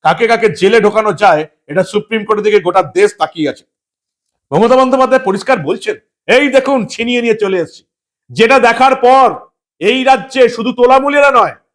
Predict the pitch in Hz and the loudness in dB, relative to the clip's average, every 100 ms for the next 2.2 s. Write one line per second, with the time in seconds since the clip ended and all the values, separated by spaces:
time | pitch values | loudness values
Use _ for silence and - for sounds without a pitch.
0 | _ 170 240 262 208 214 240 240 233 240 | _ -6 -4 -4 -2 0 0 0 0 0
1 | 240 240 233 214 185 226 214 196 185 156 | 0 -2 -4 -8 -2 0 2 0 -4 -10
2 | - 117 | -14 -20